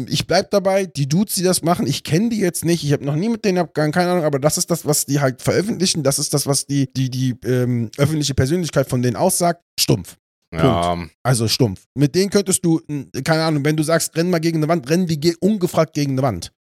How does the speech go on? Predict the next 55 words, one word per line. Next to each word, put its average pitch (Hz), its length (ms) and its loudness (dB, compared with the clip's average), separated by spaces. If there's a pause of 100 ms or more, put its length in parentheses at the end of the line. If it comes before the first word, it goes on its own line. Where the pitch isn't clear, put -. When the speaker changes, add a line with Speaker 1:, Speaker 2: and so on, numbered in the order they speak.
(460)
Speaker 2:
Wahrscheinlich. 87 680 -2
Also 92 160 -2
es 90 60 -2
ist 82 60 -2
jetzt 98 160 -2
ein 104 80 -2
bisschen 101 240 -4
schwierig. 101 560 -4
Ich, 95 140 -8
ich 98 160 -10
kenn 104 160 0
die 104 60 0
ja 95 100 2
auch 92 300 -2
nicht 101 180 -4
und 95 100 -6
ich - 160 -8 (160)
muss 104 200 -4
sagen, 101 240 0
ich 92 60 -6
hab 101 120 -6
kein 98 140 -2
einziges 98 340 -8
Video 98 200 -2
davon 98 280 -4
gesehen. 95 420 -2
Aber 101 220 0
ja, 101 360 0
äh, 101 200 -2
was 98 140 -4
du 104 80 -10
beschreibst, 101 600 -2
äh, 98 540 -2 (640)
das - 180 -2
klingt 98 260 -2
auch 92 220 -2
auf, 87 220 -14
auf 87 180 -10
jeden 95 140 -6
Fall 87 320 0
etwas 80 680 -4
flach, - 420 -2 (120)
Speaker 1:
Kommen - 140 4
Speaker 2:
sagen 85 100 2
Speaker 1:
wir, 160 80 2
Speaker 2:
wir 82 40 -4
mal. - 120 -4
Speaker 1:
kommen 147 180 2
wir 160 100 2
zu 156 140 0
Platz - 420 -2
zwei. 95 500 0 (280)
Halt 104 180 -2
dich 120 160 0
fest. - 440 -2